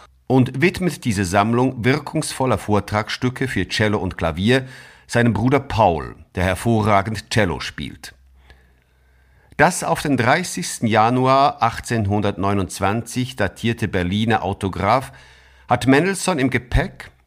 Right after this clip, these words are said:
als er im Frühjahr desselben Jahres nach England aufbricht. Von dieser Reise ist uns ein reizvolles Zeugnis der ersten öffentlichen Aufführung des Werks überliefert,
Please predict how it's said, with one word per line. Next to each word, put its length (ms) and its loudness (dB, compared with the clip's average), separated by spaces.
als 200 4
er 120 2
im 80 2
Frühjahr 400 -2
desselben 480 0
Jahres 420 2
nach 220 -2
England 500 0
aufbricht. 760 -10
Von 160 2
dieser 320 -2
Reise 420 2
ist 340 -6
uns 140 -4
ein 160 0
reizvolles 720 -2
Zeugnis 640 -2
der 220 -4
ersten 580 -4
öffentlichen 680 -4
Aufführung 560 -2
des 220 -6
Werks 340 -2
überliefert, 640 -2